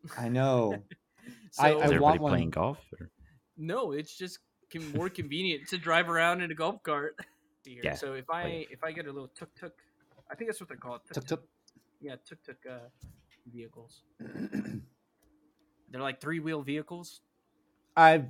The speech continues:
Speaker 2: seen those. They have 'em, like, in Indonesia and stuff like that.
Speaker 1: Exactly. Yeah, I kinda want one, to be honest. <laughs> That'd be nice.
Speaker 2: <laughs>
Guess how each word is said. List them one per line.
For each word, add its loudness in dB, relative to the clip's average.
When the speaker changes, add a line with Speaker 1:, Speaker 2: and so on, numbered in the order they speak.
Speaker 2:
seen 0
those. 2
They 2
have 4
'em, -2
like, 0
in -2
Indonesia 0
and -4
stuff -6
like -6
that. -6
Speaker 1:
Exactly. -12
Yeah, -10
I -12
kinda -10
want -12
one, -12
to -12
be -14
honest. -16
<laughs> -
That'd -12
be -16
nice. -16
Speaker 2:
<laughs> -2